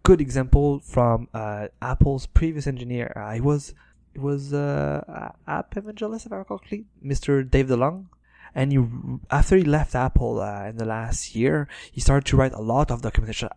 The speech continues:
about what is a proper M V C app. And one of his first suggestions is also in the book, and it's also, uh, s-, uh, something we start to do even more at work, and, s-, and sometimes even, uh, start to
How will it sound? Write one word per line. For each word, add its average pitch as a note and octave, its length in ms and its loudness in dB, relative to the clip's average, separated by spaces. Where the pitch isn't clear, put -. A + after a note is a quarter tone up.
about A#2+ 560 2
what B2+ 340 4
is C#3 160 2
a A2+ 60 0
proper A#2+ 640 2
M A2+ 160 -8
V G#2 120 -14
C G#2+ 240 -10
app. - 280 -4
And C#3 160 6
one F#3 160 4
of E3+ 80 2
his D3 220 8
first C#3+ 200 4
suggestions B2+ 440 -2
is A#2 220 -4
also C3+ 260 4
in A2 80 -6
the A2 100 -10
book, B2+ 500 2
and A#2+ 160 -4
it's A2+ 220 -4
also, B2 500 2
uh, A2 200 0
s-, - 180 -6
uh, A2 240 -2
something A#2+ 320 -2
we A2 100 0
start - 400 -2
to - 80 -18
do C3 260 4
even A2+ 280 0
more B2+ 260 -2
at B2+ 140 4
work, C3 320 4
and, A2+ 140 -2
s-, - 180 -12
and C3 140 -10
sometimes A#2+ 420 0
even, A#2 260 -2
uh, G#2+ 220 -4
start A2 280 -2
to - 200 2